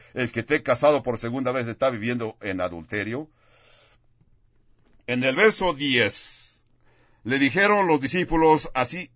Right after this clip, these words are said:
si así es la condición del hombre con su mujer, no conviene casarse". Ellos entendieron perfectamente que esto era duro.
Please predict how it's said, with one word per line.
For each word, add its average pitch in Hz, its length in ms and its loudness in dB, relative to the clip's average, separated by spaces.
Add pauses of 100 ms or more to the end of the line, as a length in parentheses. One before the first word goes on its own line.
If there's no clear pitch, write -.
(160)
si 165 220 -4
así 240 340 0
es 233 160 6
la 190 180 2
condición 165 680 -2
del 156 140 0
hombre 202 380 -2
con 139 320 -4
su 165 120 -6
mujer, 160 340 -4
no 165 160 0
conviene 147 520 -2
casarse". 156 680 -2 (960)
Ellos 147 320 0
entendieron 104 800 -4
perfectamente 95 1300 -8 (160)
que 101 160 -6
esto 113 200 -6
era 110 300 2
duro. 80 600 -8